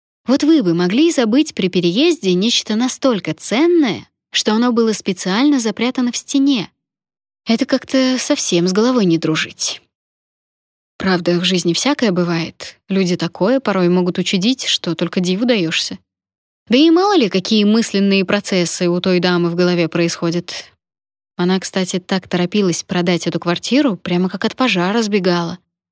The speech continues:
Поэтому и цену такую заниженную поставила. Могла и забыть в торопях. Хотя Алиса, общаясь с ней,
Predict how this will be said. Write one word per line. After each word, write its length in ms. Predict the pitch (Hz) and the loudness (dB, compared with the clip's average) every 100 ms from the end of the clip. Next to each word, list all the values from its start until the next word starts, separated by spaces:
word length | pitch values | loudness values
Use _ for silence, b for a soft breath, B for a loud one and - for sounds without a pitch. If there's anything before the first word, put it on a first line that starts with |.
| _ | _
Поэтому 340 | - 262 339 320 | -2 2 4 2
и 40 | |
цену 280 | - 226 277 | 2 0 0
такую 320 | 277 - 220 | 0 0 0
заниженную 540 | 190 202 196 190 185 | 2 2 2 2 0
поставила. 680 | 180 185 - 185 180 180 185 - _ _ _ _ _ | -2 -4 -4 -4 -4 -6 -8 -14 _ _ _ _ _
Могла 260 | 180 175 180 | 0 2 0
и 80 | 170 | 2
забыть 380 | 170 165 220 - | 0 -2 -4 -4
в 80 | |
торопях. 640 | - 226 214 214 202 - - _ _ _ _ _ _ _ | -4 -2 -2 -6 -6 -10 -18 _ _ _ _ _ _ _
Хотя 560 | - 226 - 247 240 233 | -4 -4 -2 0 0 -2
Алиса, 640 | 214 220 277 277 - 175 165 | 0 2 2 0 -2 -2 -2
общаясь 440 | - 233 220 196 | 0 0 0 -2
с 180 | - - | -2 0
ней, 260 | 262 311 | 2 2